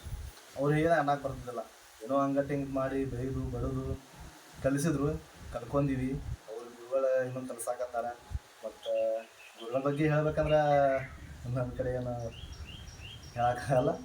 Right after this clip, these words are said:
ಕಲಿಯಾಕತ್ತೀವಿ, ಕಲ್ಸಾಕ್-, ಕಲ್-, ಕಲ್ಸಾಕತ್ತಾರ, ಕಲಿಯಾಕತ್ತೀವಿ ಅನ್ನೋದು ಒಂದೇ ನಾನು ಹೇಳಕ್ಕೆ ಇಷ್ಟಪಡ್ತೀನಿ.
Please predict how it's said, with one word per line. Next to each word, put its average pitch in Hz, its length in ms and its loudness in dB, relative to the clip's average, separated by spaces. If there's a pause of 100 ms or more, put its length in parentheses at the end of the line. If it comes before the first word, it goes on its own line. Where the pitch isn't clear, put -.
(1040)
ಕಲಿಯಾಕತ್ತೀವಿ, 147 560 0
ಕಲ್ಸಾಕ್-, 123 540 -4
ಕಲ್-, 120 320 -10
ಕಲ್ಸಾಕತ್ತಾರ, 139 560 0
ಕಲಿಯಾಕತ್ತೀವಿ 139 540 0
ಅನ್ನೋದು 127 220 -2
ಒಂದೇ 123 200 0
ನಾನು 127 140 -2
ಹೇಳಕ್ಕೆ 113 260 -4
ಇಷ್ಟಪಡ್ತೀನಿ. 113 500 -6